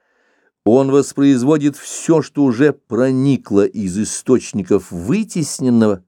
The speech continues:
в его общее поведение, его задержки и негодные направленности, патологические черты его характера. Ведь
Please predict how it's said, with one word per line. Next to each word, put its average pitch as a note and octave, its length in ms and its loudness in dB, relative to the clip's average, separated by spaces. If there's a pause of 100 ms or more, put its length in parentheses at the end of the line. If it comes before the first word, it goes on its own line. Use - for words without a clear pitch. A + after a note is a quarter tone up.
(500)
в F#2 60 -16
его G2+ 300 2
общее A#2 380 -4
поведение, F2+ 520 -4 (380)
его C#3 360 2
задержки D3+ 880 -4 (280)
и G#2+ 120 0
негодные D3+ 800 0
направленности, D#3 1000 -4 (500)
патологические A#2 960 -2
черты D3 300 -4
его C3 160 0
характера. G2+ 480 -8 (1160)
Ведь G#2 280 -2